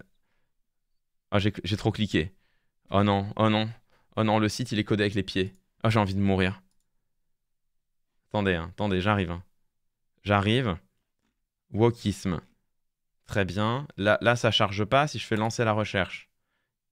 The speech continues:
Rien ne se passe. <laughs> C'est, c'est trois mille. Putain, vous êtes encore plus nombreux. Trois mille huit cents personnes pour ça.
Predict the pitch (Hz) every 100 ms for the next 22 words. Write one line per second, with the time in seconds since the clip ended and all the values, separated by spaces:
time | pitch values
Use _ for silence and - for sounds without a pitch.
0 | _ _ - - 120 123 117 101 95 85
1 | - - - - - - 131 - 156 -
2 | 165 143 - 185 185 - 214 - - 117
3 | - - 147 - - - - 113 - -
4 | - - - - - _ - - - 117
5 | 127 127 - - - - 110 101 117 117
6 | 110 - 127 131 107 107 - 123 123 123
7 | 120 123 120 - 120 113 - - 95 95